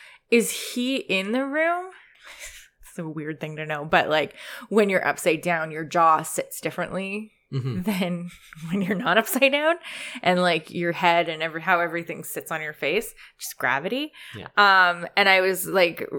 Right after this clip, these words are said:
Speaker 1: watching his jaw, and there is a couple moments where it kinda looks like he might be upside down.
Speaker 2: Oh, yeah, maybe, maybe you're right, actually, now that I think of how
Speaker 1: Like,
Speaker 2: it was
Speaker 1: his,
Speaker 2: done.
Speaker 1: the way his jaw is sitting,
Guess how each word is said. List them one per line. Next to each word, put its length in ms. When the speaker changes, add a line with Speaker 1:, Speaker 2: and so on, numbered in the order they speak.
Speaker 1:
watching 500
his 240
jaw, 420
and 260
there 120
is 200
a 60
couple 260
moments 480
where 80
it 80
kinda 280
looks 220
like 120
he 100
might 240
be 120
upside 300
down. 320
Speaker 2:
Oh, 260
yeah, 280
maybe, 540
maybe 280
you're 140
right, 240
actually, 240
now 160
that 120
I 60
think 220
of 80
how 140
Speaker 1:
Like, 100
Speaker 2:
it 100
was 160
Speaker 1:
his, 80
Speaker 2:
done. 220
Speaker 1:
the 100
way 260
his 240
jaw 340
is 220
sitting, 640